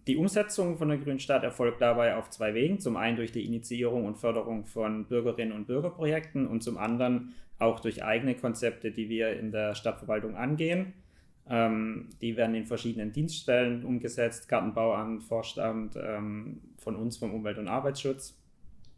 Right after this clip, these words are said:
Und diesbezüglich findet einmal im Jahr ein Verwaltungsworkshop statt, bei dem sich die Dienststellen, äh, zum Austausch und Vernetzung treffen und dann hinsichtlich eigener Projekte,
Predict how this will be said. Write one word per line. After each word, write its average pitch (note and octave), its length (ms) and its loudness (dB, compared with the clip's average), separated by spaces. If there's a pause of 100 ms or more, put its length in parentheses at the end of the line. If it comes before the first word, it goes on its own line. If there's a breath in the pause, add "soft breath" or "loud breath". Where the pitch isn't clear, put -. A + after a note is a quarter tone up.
(300)
Und B2 180 2
diesbezüglich C#3+ 640 2
findet A#2+ 220 0
einmal B2 260 0
im A2+ 140 0
Jahr A2+ 260 2
ein A2+ 200 -2
Verwaltungsworkshop A2+ 840 0
statt, - 360 2 (500 loud breath)
bei A2+ 140 4
dem A#2+ 160 4
sich A#2+ 160 -4
die A#2 120 -4
Dienststellen, C3 880 2
äh, A2+ 180 0
zum - 180 -6
Austausch B2+ 500 2
und A2+ 160 -4
Vernetzung D3+ 500 -2
treffen G3 600 0
und A#2+ 160 2
dann B2 400 4
hinsichtlich B2+ 500 -4
eigener C3+ 300 2
Projekte, A#2+ 840 2